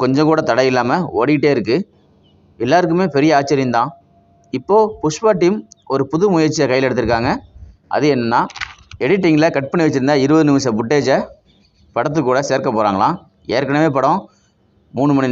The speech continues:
நேரம் இருபது நிமிஷம் ஓடிச்சு. இப்போ மூணு மணி நேரம் நாற்பது நிமிஷம் ஓடப்போகுது.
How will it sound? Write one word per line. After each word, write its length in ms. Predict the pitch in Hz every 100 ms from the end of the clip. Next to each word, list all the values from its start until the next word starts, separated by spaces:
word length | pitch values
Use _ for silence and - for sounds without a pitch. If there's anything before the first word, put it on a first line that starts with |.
| 127
நேரம் 240 | 135 160 123
இருபது 180 | 135 123
நிமிஷம் 280 | 123 147 117
ஓடிச்சு. 300 | 113 - 156 196 _ _ _ _
இப்போ 260 | - 110 147 170 123
மூணு 140 | 127 156
மணி 120 | 147 131
நேரம் 220 | 131 160
நாற்பது 280 | 120 143 139
நிமிஷம் 240 | 135 139 135
ஓடப்போகுது. 460 | 127 110 110 104